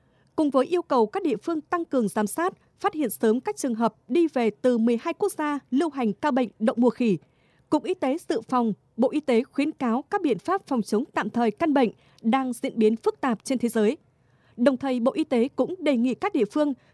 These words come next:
tổ chức truyền thông, nâng cao nhận thức cho người dân về tình hình bệnh đậu mùa khỉ và các biện pháp phòng chống tạm thời. Theo đó, sáu biện pháp phòng chống được đưa ra là: một, tránh tiếp xúc gần gũi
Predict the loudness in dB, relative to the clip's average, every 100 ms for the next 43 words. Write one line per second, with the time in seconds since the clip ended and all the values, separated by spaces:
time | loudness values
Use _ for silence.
0 | 0 0 2 -4 -2 -2 -2 -4 -4 -8
1 | _ _ 0 2 -2 -2 0 0 -2 -6
2 | -4 -2 -2 0 0 0 -4 _ -4 0
3 | -2 -2 -4 -2 0 0 0 0 0 -2
4 | 0 0 0 0 -2 _ _ -4 -2 -2
5 | -2 -6 -2 -2 -2 -6 -6 -2 -2 0
6 | -2 0 -2 2 4 2 0 _ _ _
7 | _ _ _ _ _ 0 2 2 -2 -6
8 | _ -18 -2 0 2 0 -2 -6 -4 -2
9 | -2 0 -2 0 -2 0 0 0 0 0
10 | -2 _ _ _ _ _ _ 2 6 4
11 | 2 _ _ _ _ -2 0 0 0 0
12 | -2 0 0 0 -2 -2